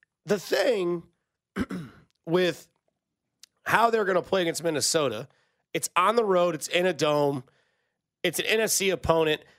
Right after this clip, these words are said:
This gives me a lot of last year's Indianapolis Colts vibes. Now, Minnesota is much better than that Indianapolis Colts team. I don't believe in trap games,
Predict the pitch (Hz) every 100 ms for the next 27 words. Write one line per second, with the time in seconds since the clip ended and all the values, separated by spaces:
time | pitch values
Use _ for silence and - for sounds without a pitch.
0 | _ _ 247 254 - 240 185 220 170 139
1 | 160 185 180 - 165 165 156 135 139 160
2 | 170 - 175 147 - 185 170 156 151 131
3 | - 123 - 110 - - - _ - 151
4 | 151 254 - 233 196 165 131 185 - -
5 | 175 165 151 143 143 139 135 123 - -
6 | 120 - - 127 _ _ _ _ _ _
7 | - 156 139 214 226 233 220 214 - 165
8 | 143 - 143 135 135 -